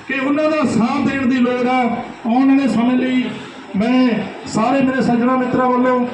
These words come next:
ਮੰਗ ਕਰਦਾ ਕਿ ਉਹਨਾਂ ਨੂੰ ਐਮ ਐਲ ਏ ਦੀ ਟਿਕਟ ਦਿਵਾਈ ਜਾਵੇ।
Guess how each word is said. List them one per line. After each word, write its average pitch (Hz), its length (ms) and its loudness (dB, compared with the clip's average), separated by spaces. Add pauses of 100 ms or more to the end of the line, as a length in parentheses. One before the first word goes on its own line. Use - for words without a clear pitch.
(160)
ਮੰਗ 247 300 0
ਕਰਦਾ 240 360 0
ਕਿ 247 80 0
ਉਹਨਾਂ 247 200 2
ਨੂੰ 254 180 2
ਐਮ 240 200 2
ਐਲ 240 100 4
ਏ 233 80 2
ਦੀ 240 160 2
ਟਿਕਟ 226 240 0
ਦਿਵਾਈ 196 340 2
ਜਾਵੇ। 190 540 0